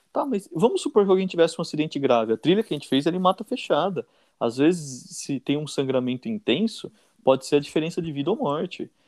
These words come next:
Eu junto também tinha algumas bandagens, eu levei alguns itens. E a minha mochila, diferente da convencional das pessoas, né, era uma mochila com camelback. Quem não sabe o que é camelback,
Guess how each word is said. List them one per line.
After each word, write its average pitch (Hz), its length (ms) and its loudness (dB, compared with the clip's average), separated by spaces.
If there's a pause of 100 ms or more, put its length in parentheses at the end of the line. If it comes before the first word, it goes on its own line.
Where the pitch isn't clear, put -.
(200)
Eu 143 220 4
junto 139 320 -2
também 196 220 2
tinha 160 180 -4
algumas 135 280 -2
bandagens, 127 760 2
eu 120 60 0
levei 151 340 0
alguns 143 320 -2
itens. 104 400 -10
E 117 80 -2
a 120 80 -2
minha 151 160 -8
mochila, 139 420 -2
diferente 123 440 -8
da 123 180 -4
convencional 127 840 -2
das 123 160 -4
pessoas, 147 520 2
né, 143 100 -8 (380)
era 110 140 0
uma 120 120 0
mochila 135 380 0
com 165 160 -10
camelback. 156 760 2
Quem 147 240 -2
não 139 140 -4
sabe 120 340 -2
o 113 40 -12
que - 120 -6
é - 20 -4
camelback, 120 800 -2